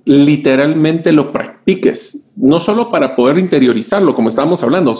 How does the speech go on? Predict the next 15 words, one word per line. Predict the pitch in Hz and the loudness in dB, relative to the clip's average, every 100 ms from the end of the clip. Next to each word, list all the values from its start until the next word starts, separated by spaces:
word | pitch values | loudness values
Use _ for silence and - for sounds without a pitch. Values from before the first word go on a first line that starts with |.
| - | -2
Por | 131 | 0
eso | 170 | 2
no | 180 | 0
se | 190 | 0
trata | 190 202 214 | -2 0 0
de | |
acumular | 196 143 120 127 151 | 0 2 2 2 2
conocimiento, | 185 165 - 120 143 180 131 | 0 0 2 2 4 2 0
por | - | -2
eso | 135 175 | 0 2
entramos | 160 170 151 | 0 0 -2
a | 117 | 0
todo | 143 | 0
este | 143 | 0
paréntesis. | - 127 170 135 110 - | -2 0 0 0 -2 -8